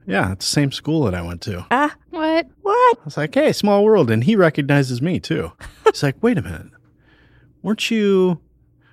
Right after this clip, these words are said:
Speaker 1: I spent a lot of time in the training room. I had some shoulder issues.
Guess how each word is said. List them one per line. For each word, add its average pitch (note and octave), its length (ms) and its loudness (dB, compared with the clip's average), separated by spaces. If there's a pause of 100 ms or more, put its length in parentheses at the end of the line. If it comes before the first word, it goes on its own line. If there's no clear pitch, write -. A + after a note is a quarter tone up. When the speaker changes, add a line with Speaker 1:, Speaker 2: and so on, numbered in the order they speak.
(160)
Speaker 1:
I - 20 -16
spent C3+ 220 0
a - 20 0
lot G#2 240 2
of F#2 180 -8
time A2 260 0
in G2 80 -2
the F2+ 60 -6
training G#2+ 340 -4
room. A#2 200 -2
I G#2+ 60 -2
had F#2 180 -4
some - 120 -14
shoulder G#2 380 -2
issues. A2+ 400 -4